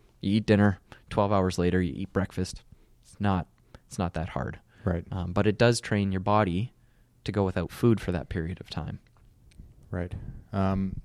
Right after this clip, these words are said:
Speaker 2: yeah, the, uh, uh, the Wim Hof, uh, experience, I remember that, um,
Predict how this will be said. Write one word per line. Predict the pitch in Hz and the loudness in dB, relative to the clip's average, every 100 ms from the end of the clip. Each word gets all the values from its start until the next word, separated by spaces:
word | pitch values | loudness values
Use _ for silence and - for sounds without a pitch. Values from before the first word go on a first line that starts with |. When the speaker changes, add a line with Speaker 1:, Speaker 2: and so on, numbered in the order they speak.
| - - | -14 -2
Speaker 2:
yeah, | 110 107 | 2 2
the, | 101 101 101 104 | 2 2 2 0
uh, | 92 90 92 - - | 0 -2 -6 -14 -12
uh, | 107 98 95 - - - - - - | -10 -10 -12 -18 -20 -20 -20 -20 -4
the | 113 | 0
Wim | 110 120 120 | 4 6 6
Hof, | 104 110 110 92 - - - - - | 6 6 6 2 -2 -12 -12 -12 -10
uh, | 90 82 73 | -8 -8 -6
experience, | 101 - 113 98 92 85 | -6 -4 0 0 0 -2
I | 95 | -2
remember | 92 95 101 104 98 92 | 0 2 2 4 2 2
that, | 90 87 90 - | 0 -4 -8 -6
um, | 92 87 87 | -4 -4 -8